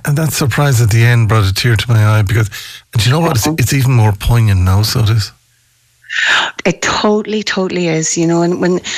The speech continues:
Speaker 2: when it, with, with the wider, uh, metaphor of the play being about, uh, grabbing what you can get and, and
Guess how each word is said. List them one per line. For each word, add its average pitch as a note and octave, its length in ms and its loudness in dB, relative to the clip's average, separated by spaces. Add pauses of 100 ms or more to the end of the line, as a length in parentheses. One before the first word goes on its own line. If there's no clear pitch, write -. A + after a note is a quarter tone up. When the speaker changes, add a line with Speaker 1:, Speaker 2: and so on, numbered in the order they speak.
(140)
Speaker 2:
when F#3 120 2
it, F#3 120 -2
with, F3+ 240 -2
with F3 240 -4
the F3+ 80 -2
wider, F#3+ 600 -2 (140)
uh, D#3+ 180 -4
metaphor D#3 440 -2
of C#3+ 80 -6
the E3 80 -8
play D#3+ 260 -2
being D3+ 320 -2
about, C#3 420 -2 (380)
uh, C3+ 200 -2 (140)
grabbing E3 600 -2
what C#3+ 200 -4
you - 60 -10
can C#3 180 -4
get C#3+ 380 -4
and, C3 180 -2 (280)
and C3+ 380 -2